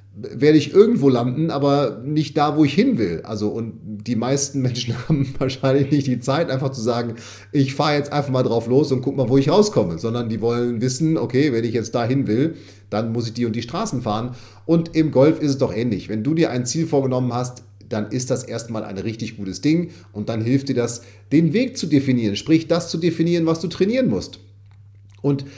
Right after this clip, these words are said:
wenn du das gemacht hast, bin ich mir ganz, ganz sicher, wirst du relativ schnell darauf kommen, dass der Winter nochmal genau der Zeitraum ist, in dem die Sommermeister gemacht werden.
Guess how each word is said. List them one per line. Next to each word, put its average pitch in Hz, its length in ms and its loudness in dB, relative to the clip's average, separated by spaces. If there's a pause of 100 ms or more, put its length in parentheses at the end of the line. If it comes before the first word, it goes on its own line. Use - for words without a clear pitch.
(140)
wenn 139 220 2
du 139 220 4 (420)
das - 300 -2
gemacht 113 360 -4
hast, 165 240 -4
bin 131 140 0
ich 117 160 -4
mir 107 160 0
ganz, 127 460 -2
ganz 123 240 0
sicher, 131 320 0
wirst 120 180 -2
du 117 60 -2
relativ 170 400 2
schnell 190 180 0
darauf 147 260 0
kommen, 147 420 0 (360)
dass 127 240 -2
der 107 200 0
Winter 151 500 -2 (260)
nochmal 101 720 -4 (460)
genau 98 420 0
der 127 240 2
Zeitraum 107 500 -4
ist, - 480 -6
in 95 140 -8
dem 101 380 -4
die 107 100 -6
Sommermeister 85 560 -4
gemacht - 340 -16
werden. - 220 -18